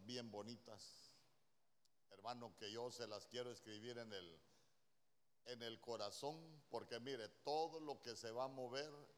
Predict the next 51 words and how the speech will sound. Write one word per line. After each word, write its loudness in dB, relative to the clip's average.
va 2
a 2
ser 4
en -2
contra 6
de 6
la 6
divinidad 2
de 0
nuestro -2
Señor -2
Jesús. -2
Usted 0
se 0
va 6
a 6
dar 2
cuenta 2
el 2
ataque 4
que -2
va 4
a 2
venir -2
en -4
contra 2
de 0
nuestro -4
Señor -2
Jesús. -4
Va 6
a 6
ser 4
terrible. 0
De 4
hecho, 2
hay 4
muchos -2
que, -4
que -2
ya 4
lo 0
están 4
enseñando, -2
hay 2
muchos -4
que -2
ya 4
lo -2
están 0
hablando 2